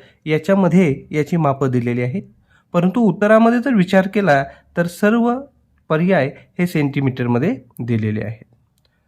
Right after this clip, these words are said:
आणि दिलेल्या उदाहरणाचा आपल्याला काय करायचं आहे, बरोबर मोजण्यासाठी लागणाऱ्या टेपची लांबी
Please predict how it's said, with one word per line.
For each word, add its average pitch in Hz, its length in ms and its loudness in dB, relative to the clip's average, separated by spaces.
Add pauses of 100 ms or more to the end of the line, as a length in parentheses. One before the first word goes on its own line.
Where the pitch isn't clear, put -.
(100)
आणि 185 320 4 (260)
दिलेल्या 180 540 2 (120)
उदाहरणाचा 190 720 4 (340)
आपल्याला 151 400 0
काय 143 180 0
करायचं 131 380 0
आहे, 139 280 2 (360)
बरोबर 175 420 2
मोजण्यासाठी 180 800 0
लागणाऱ्या 147 480 2
टेपची 160 580 -2
लांबी 131 420 0